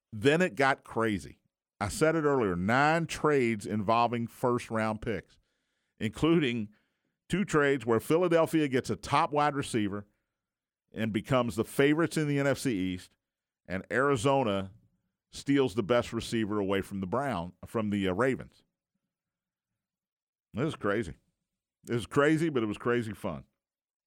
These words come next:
Tonight, I expect Baker Mayfield to be traded at some point. At some point, Baker Mayfield will be traded. Now,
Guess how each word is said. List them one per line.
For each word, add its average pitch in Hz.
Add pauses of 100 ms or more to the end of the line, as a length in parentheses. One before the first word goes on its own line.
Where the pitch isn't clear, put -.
(640)
Tonight, 165
I 143
expect -
Baker 151
Mayfield 139
to 117
be 110
traded 78
at 82
some 107
point. 85 (1200)
At 107
some 160
point, 127
Baker 131
Mayfield 110
will 98
be 92
traded. 82
Now, 117